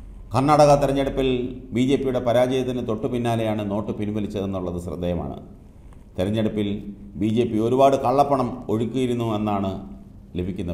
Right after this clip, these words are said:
വിവരം. അതെല്ലാം വെളുപ്പിച്ചെടുക്കലും ഇപ്പോഴത്തെ നടപടിക്ക് പിന്നിലെ ലക്ഷ്യമായി കണക്കാക്കാം. അങ്ങനെ കണക്കാക്കിയാൽ ആരെയും കുറ്റം പറയാൻ പറ്റില്ല. ഇനി മറ്റ് ചില സംസ്ഥാനങ്ങളിൽ നടക്കാൻ പോകുന്ന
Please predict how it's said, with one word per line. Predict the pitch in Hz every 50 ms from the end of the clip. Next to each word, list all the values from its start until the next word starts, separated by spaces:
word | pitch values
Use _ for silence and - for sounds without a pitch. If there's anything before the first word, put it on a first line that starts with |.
| 78 76
വിവരം. | 73 71 67 69 - - - - - - - - - 131
അതെല്ലാം | 156 185 185 185 190 185 180 170
വെളുപ്പിച്ചെടുക്കലും | 156 156 170 165 185 180 - - 175 160 165 165 160 160 151 135 120 107 - - - - - - - 110
ഇപ്പോഴത്തെ | - - 143 143 143 143 147 143 131
നടപടിക്ക് | 127 120 127 123 135 139 135 143 131 -
പിന്നിലെ | 127 123 127 127 127 127 113 - - - - - 98
ലക്ഷ്യമായി | 107 107 - - 185 156 127 113 101 95 90 85 82 87 - - - - - - - - - -
കണക്കാക്കാം. | - 90 90 87 87 80 71 71 71 60 - - - - - - - - - - 87
അങ്ങനെ | 98 127 151 165 151
കണക്കാക്കിയാൽ | 143 131 135 - 135 123 104 - 107 98 92 85 71 - - - - - - - - - - - -
ആരെയും | 85 92 98 101 98 87
കുറ്റം | 82 80 98 98 87
പറയാൻ | 85 87 90 87 85 -
പറ്റില്ല. | - - - 76 64 57 - - - - - - - - - - - - - - - -
ഇനി | 135 170 170
മറ്റ് | 180 175 180 208 185
ചില | 196 196 190 175 185
സംസ്ഥാനങ്ങളിൽ | 175 165 156 - 180 175 175 170 170 165 160 160 151
നടക്കാൻ | 143 135 143 143 165 165 156 156
പോകുന്ന | 156 151 151 147